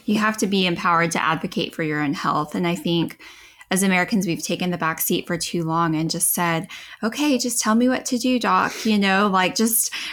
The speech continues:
relying on, on them to tell us, "Oh, take this pill and do this." And where has it gotten us, you know? And I think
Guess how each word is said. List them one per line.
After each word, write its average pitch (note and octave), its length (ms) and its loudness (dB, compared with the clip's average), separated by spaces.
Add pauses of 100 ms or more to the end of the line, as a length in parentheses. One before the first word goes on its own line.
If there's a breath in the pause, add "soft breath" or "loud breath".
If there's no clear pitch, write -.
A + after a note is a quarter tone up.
(100)
relying G#3+ 540 4
on, G3 440 4
on G3 280 4
them G3 220 4
to F#3 100 0
tell F#3+ 340 2
us, F3+ 380 0
"Oh, G#3+ 120 2
take G3+ 260 -2
this - 200 -2
pill B3+ 240 0
and F#3+ 160 2
do G#3+ 140 0
this." G#3+ 280 0
And G3 140 2
where G#3 140 4
has G#3+ 180 0
it F#3 80 -2
gotten F3 320 0
us, E3 320 -2
you F#3+ 140 2
know? F#3 260 2
And F#3 140 2
I F#3 80 0
think G3 340 -2